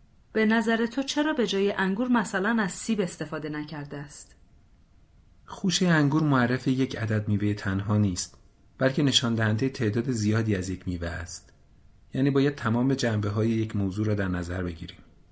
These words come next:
Speaker 1: درباره این پیام توضیح بیشتری بده.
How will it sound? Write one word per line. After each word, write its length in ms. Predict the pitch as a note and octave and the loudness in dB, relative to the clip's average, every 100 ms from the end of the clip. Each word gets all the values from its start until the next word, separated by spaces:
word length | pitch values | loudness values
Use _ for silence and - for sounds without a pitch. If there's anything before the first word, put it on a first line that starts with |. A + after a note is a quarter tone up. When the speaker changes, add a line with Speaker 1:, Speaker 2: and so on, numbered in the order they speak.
| - - - - - _ - - - _ - | -20 -20 -20 -20 -20 _ -20 -20 -20 _ -8
Speaker 1:
درباره 520 | A3+ A3+ A3 A3+ G#3+ | 0 2 2 0 0
این 180 | A3 G#3+ | 0 -2
پیام 360 | G3+ G#3 A3+ C4 | -4 -4 -4 -2
توضیح 400 | A#3+ F#3 G3+ A3+ | -2 -2 -4 -4
بیشتری 480 | G#3 - F#3+ F#3+ F3+ | -4 -4 -4 -6 -6
بده. 360 | D3 D3 D3 | -8 -10 -12